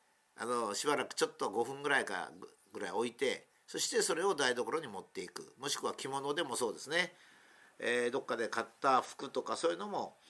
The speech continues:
表面にコロナウイルスがついてるかもしれません。店員が、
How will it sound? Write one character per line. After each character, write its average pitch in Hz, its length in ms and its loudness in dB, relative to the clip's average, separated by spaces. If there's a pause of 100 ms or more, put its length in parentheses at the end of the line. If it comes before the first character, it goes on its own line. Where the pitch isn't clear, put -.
(680)
表 143 160 0
面 139 240 -4
に 151 160 -6
コ 131 120 -2
ロ 139 100 -4
ナ 139 100 -2
ウ 135 80 0
イ 139 40 -2
ル 127 60 0
ス 117 80 -4
が 110 60 -2
つ 214 160 -6
い 190 60 -4
て 156 80 2
る - 40 -4
か 104 80 -6
も 90 100 -6
し - 80 -12
れ 82 60 -16
ま 82 60 -14
せ - 120 -12
ん。 - 20 -16 (120)
店 151 360 0
員 151 80 -14
が、 143 280 2